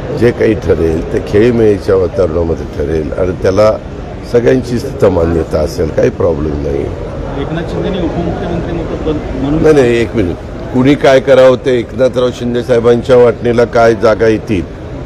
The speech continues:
Speaker 1: आणि कुठली पदं येतील त्याबद्दलचा निर्णय घेण्याचा पूर्ण सर्वस्वी अधिकार हा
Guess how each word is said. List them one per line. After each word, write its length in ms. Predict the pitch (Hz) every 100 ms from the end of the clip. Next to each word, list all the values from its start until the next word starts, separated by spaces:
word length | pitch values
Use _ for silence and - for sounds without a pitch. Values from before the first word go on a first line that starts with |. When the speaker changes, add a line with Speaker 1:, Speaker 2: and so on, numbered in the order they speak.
| - - -
Speaker 1:
आणि 240 | 107 113
कुठली 360 | 107 110 104 117
पदं 300 | 117 107 117
येतील 520 | 107 - 101 90 -
त्याबद्दलचा 600 | 113 117 104 117 107 120
निर्णय 420 | 113 113 107 120
घेण्याचा 560 | 110 104 104 113 107 117
पूर्ण 480 | - 117 120 117 123
सर्वस्वी 600 | - 110 101 113 - 113
अधिकार 420 | 98 98 110 107
हा 220 | - 156